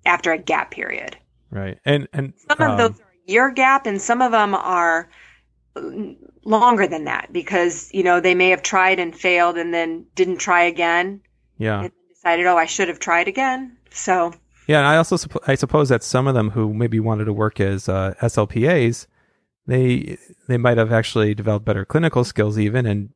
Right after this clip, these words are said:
Speaker 2: and solidified their desire to be in the field. So I'm sure that helps, uh,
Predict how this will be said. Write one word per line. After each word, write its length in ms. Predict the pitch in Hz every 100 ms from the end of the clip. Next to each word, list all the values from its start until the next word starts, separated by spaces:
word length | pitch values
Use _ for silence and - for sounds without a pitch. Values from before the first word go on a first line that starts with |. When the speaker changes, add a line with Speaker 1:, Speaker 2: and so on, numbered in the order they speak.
| _ -
Speaker 2:
and 320 | 110 104 101 -
solidified 580 | - 131 165 - 120 113
their 80 |
desire 320 | 117 110 110 107
to 240 | - 147
be 140 | 170
in 80 | 98
the 60 | 95
field. 320 | - 92 104
So 340 | - 95 104 -
I'm 120 | 120
sure 120 | -
that 180 | 110 113
helps, 280 | - - -
uh, 240 | 98 104